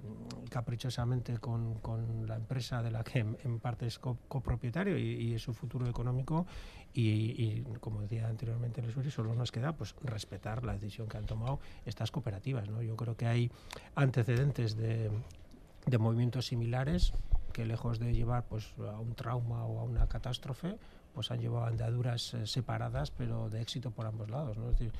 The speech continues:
el Grupo Mondragón ha tenido escisiones anteriormente de empresas muy importantes como Ampo, Irizar,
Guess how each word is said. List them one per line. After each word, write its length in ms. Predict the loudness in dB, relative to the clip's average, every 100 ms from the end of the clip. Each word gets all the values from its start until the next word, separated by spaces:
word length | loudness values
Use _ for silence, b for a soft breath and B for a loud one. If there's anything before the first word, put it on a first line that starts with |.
| B -2
el 100 | 0
Grupo 220 | -2 0
Mondragón 460 | 0 0 0 0 -2
ha 60 |
tenido 440 | -2 -4 -2 -2 -4
escisiones 560 | -4 -4 -2 -2 0
anteriormente 520 | -2 -2 0 0 0 -2
de 60 |
empresas 260 | -2 -2 0
muy 80 | 0
importantes 520 | -2 -2 0 0 -2
como 260 | -4 -6 -6 B B
Ampo, 380 | -2 -2 0 0
Irizar, 480 | 0 0 0 0